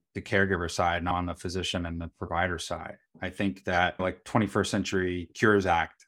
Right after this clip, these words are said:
I think final coming into effect, I think October sixth, and thinking of how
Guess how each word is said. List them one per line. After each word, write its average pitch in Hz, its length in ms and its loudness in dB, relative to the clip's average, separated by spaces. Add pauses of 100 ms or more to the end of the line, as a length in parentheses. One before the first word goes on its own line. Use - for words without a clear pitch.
(100)
I 101 60 -4
think 85 100 -6 (160)
final 92 680 4 (440)
coming 107 260 2
into 98 240 0
effect, 98 320 2
I 92 60 -2
think 95 120 -2
October 90 380 -2
sixth, - 480 -4
and 92 160 -8
thinking 127 500 4
of 92 160 4
how 98 800 6